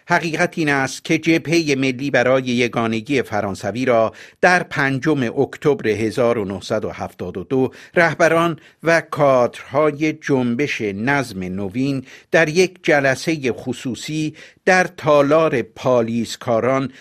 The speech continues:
در ناحیهٔ هفتم پاریس تشکیل دادند و در بیست و هفت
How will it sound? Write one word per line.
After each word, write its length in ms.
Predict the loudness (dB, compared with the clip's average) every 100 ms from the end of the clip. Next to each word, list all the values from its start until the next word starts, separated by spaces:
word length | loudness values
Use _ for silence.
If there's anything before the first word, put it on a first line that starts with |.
| -6 0
در 220 | 2 2
ناحیهٔ 720 | 0 0 -2 -2 -4 -2 -4
هفتم 520 | -4 -6 -4 -4 -4
پاریس 600 | -8 -6 -4 -4 -6 -12 _ -10
تشکیل 440 | -6 -4 -4 -2
دادند 560 | 0 2 2 0 -2 -8 -20 _
و 140 | 2 4
در 240 | 4 2
بیست 360 | -2 -8 -2 -2
و 40 |
هفت 380 | 0 0 -2